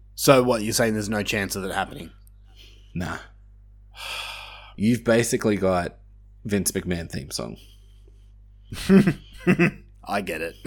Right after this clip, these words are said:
Speaker 1: <laughs>
Speaker 2: Thank you.
Speaker 1: All right, well, sucks. I, I, I would like to sit and, I would love to just actually have time to sit and play a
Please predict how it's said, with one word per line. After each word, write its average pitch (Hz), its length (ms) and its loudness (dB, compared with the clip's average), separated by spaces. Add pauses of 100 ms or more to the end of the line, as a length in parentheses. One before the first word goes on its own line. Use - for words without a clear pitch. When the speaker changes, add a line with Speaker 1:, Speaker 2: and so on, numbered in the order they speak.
(300)
Speaker 1:
<laughs> - 400 4
Speaker 2:
Thank 90 240 -4
you. - 140 -4 (680)
Speaker 1:
All 139 240 6
right, 95 260 2
well, 113 360 4 (400)
sucks. - 520 -8 (500)
I, 196 200 8
I, 202 380 6
I 202 40 10
would 185 180 4
like 170 280 4
to 165 120 -4
sit 143 220 0
and, 120 340 -2 (320)
I 220 120 10
would 330 180 6
love 190 300 6
to 196 100 -4
just 180 160 -2
actually 156 300 2
have 135 180 2
time 123 300 2
to 110 60 -4
sit 131 280 2
and 120 120 -4
play 110 300 2
a 101 120 -4